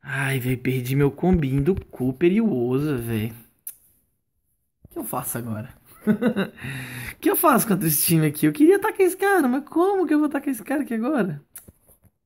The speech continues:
Poxeira, véi. Vamos tentar. Eu vou, eu vou, vou analisar o que eu posso fazer contra ele ali. Pera aí.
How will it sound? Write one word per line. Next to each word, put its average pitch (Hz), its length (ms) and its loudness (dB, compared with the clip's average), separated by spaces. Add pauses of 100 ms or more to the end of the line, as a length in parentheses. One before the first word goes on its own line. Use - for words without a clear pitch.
Poxeira, 135 720 -4
véi. - 220 -16 (1600)
Vamos 131 220 -18
tentar. - 500 -12 (120)
Eu 160 100 -10
vou, - 160 -4
eu - 80 -4
vou, 180 160 0
vou 180 120 4
analisar 160 500 4
o - 20 -18
que - 80 -6
eu 120 60 -2
posso 123 240 -10
fazer 120 200 -10
contra 113 240 -16
ele 117 120 -12
ali. - 180 -16
Pera 120 240 -10
aí. - 140 -18